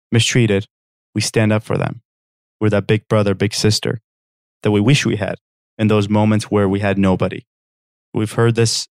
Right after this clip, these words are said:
saying. It's so cliche, but it's so true. Before you change the world, you need to change yourself. So here it is.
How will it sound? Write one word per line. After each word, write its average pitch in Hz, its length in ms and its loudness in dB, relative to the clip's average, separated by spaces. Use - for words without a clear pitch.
saying. 120 500 0
It's - 160 -2
so 127 220 0
cliche, 127 440 0
but 104 140 0
it's 107 100 -2
so 120 160 0
true. 127 380 0
Before 135 300 0
you 127 60 2
change 127 300 2
the 117 60 0
world, 117 300 2
you 110 80 0
need 113 160 2
to - 80 -6
change 110 200 2
yourself. 98 440 0
So 113 200 0
here 123 180 4
it 131 80 2
is. 110 320 -2